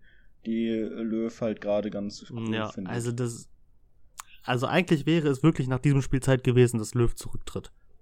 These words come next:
Speaker 2: Dass es, äh, zu Ende ist,
Speaker 1: Ja.
Speaker 2: weil du hast einfach gesehen, der kriegt die Mannschaft nicht mehr, der hat keine taktisch-,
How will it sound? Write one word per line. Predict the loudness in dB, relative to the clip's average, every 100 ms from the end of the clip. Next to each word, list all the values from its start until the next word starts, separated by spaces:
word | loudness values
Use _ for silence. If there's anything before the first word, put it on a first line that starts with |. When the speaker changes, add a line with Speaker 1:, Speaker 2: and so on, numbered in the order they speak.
| -8 2
Speaker 2:
Dass | 2
es, | 2
äh, | -2 -6 -4
zu | 0
Ende | 2 2 2
ist, | 0
Speaker 1:
Ja. | 0
Speaker 2:
weil | 2
du | 2
hast | 0 -2
einfach | 2 0
gesehen, | 2 6 6 4 -2 -18 -20 -20 2
der | 6 6 4 0 -8
kriegt | 0 0 2
die | 2
Mannschaft | 4 4 2 -2 -2
nicht | -4 -4
mehr, | -4 -2
der | -2
hat | -2 -4
keine | -2 0 0 -4 -10
taktisch-, | -10 -8 -4 -4 -4